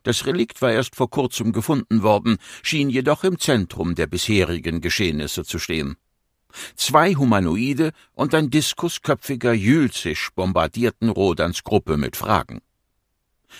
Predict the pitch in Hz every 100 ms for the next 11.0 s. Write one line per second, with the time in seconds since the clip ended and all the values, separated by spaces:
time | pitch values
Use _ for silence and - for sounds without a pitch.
0 | - 107 147 147 110 95 113 101 98 101
1 | 165 123 85 - 117 - 131 147 127 -
2 | 165 175 - - - 127 127 117 92 87
3 | 123 120 - 117 - 123 151 139 135 151
4 | - 165 170 - - - 135 - 156 143
5 | 139 - - - 98 - 101 107 107 127
6 | 110 107 107 104 76 90 90 85 - 98
7 | 98 95 110 120 135 165 135 113 120 104
8 | 110 120 104 113 - - - 95 147 -
9 | 113 - 92 - 95 - 95 90 85 87
10 | 76 82 90 87 80 98 78 90 80